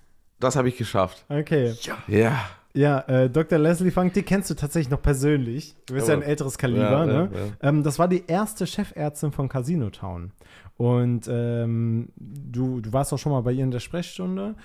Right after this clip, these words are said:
Speaker 2: Und als sie damals gestorben ist, hat man ihr so ein Memorial, äh, so, so, so ein ganz, ganz kleines Museum im Krankenhaus eingerichtet.
Speaker 1: Hm,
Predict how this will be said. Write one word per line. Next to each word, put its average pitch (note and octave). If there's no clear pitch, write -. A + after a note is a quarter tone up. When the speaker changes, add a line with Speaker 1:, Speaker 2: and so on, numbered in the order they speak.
Speaker 2:
Und C3+
als C3
sie D3+
damals D3
gestorben F3
ist, D3+
hat -
man C3+
ihr B2
so A#2
ein A2+
Memorial, A2
äh, G2
so, A#2
so, B2
so A2
ein A2+
ganz, D#3
ganz D3
kleines C3
Museum B2
im D3
Krankenhaus F#2
eingerichtet. F#2
Speaker 1:
Hm, G2